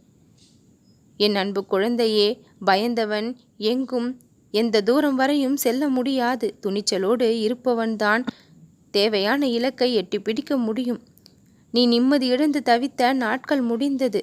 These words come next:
இனி நிம்மதி பெற்று சந்தோஷமாக வாழக்கூடிய நாட்கள் வந்து விட்டது.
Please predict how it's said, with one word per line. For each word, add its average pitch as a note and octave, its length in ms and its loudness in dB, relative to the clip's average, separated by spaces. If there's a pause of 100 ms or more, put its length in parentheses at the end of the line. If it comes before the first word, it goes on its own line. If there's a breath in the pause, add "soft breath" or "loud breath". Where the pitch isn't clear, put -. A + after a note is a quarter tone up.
இனி G#3 260 -2
நிம்மதி G#3+ 440 -2
பெற்று A3 480 0
சந்தோஷமாக A3 880 0
வாழக்கூடிய G#3+ 720 0
நாட்கள் A3 480 0
வந்து A3+ 340 -2
விட்டது. G#3 420 -2